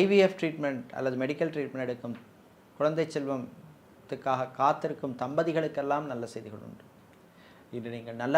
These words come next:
பலன்களை பெறுவதற்கு வழிபட வேண்டிய தெய்வ வழிபாடு தன்வந்திரி பகவான் வழிபாடு. உங்களுக்கு அதிர்ஷ்டமான நிறம் பச்சை, அதிர்ஷ்டத்தை தருகின்ற எண் ஏழு. கன்னி ராசி என்பர்களே, உயர்வான நாள், நல்ல செய்திகள் உண்டு. வீடு,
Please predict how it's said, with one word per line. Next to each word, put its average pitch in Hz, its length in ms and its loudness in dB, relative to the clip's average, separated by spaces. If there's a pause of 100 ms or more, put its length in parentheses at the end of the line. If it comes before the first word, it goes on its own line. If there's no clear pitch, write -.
பலன்களை 143 380 4 (100)
பெறுவதற்கு 127 520 -2 (180)
வழிபட 160 360 8
வேண்டிய 135 380 0
தெய்வ 131 220 0
வழிபாடு 127 360 0 (160)
தன்வந்திரி 165 480 2
பகவான் 123 400 -4
வழிபாடு. 107 380 -8 (540)
உங்களுக்கு 113 320 -6
அதிர்ஷ்டமான 151 500 6 (120)
நிறம் 143 300 0
பச்சை, 143 320 2 (200)
அதிர்ஷ்டத்தை 139 440 0
தருகின்ற 123 340 -4 (160)
எண் 131 140 -4 (320)
ஏழு. 110 180 0 (680)
கன்னி 208 300 8
ராசி 175 300 12
என்பர்களே, 113 420 -4 (1700)
உயர்வான 151 500 4
நாள், 139 200 2 (300)
நல்ல 127 140 0 (120)
செய்திகள் 120 380 -4
உண்டு. 113 180 -10 (2250)
வீடு, 180 180 6